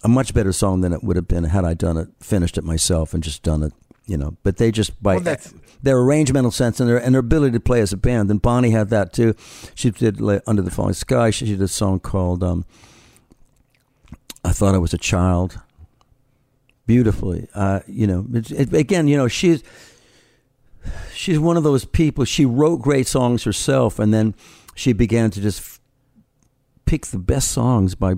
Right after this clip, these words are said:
Speaker 1: various songwriters, Eric Kaz, um,
Speaker 2: John Prine.
Speaker 1: John Prine, you know, and, and, and just make them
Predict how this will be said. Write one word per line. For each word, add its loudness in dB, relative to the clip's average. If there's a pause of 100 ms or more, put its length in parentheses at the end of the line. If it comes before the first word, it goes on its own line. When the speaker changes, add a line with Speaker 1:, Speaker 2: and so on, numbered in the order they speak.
Speaker 1:
various 2
songwriters, 2
Eric 0
Kaz, 0 (500)
um, -2 (300)
Speaker 2:
John 0
Prine. -4
Speaker 1:
John -2
Prine, 2
you 0
know, 0
and, -2 (120)
and, -2 (260)
and 2
just -6
make 2
them -8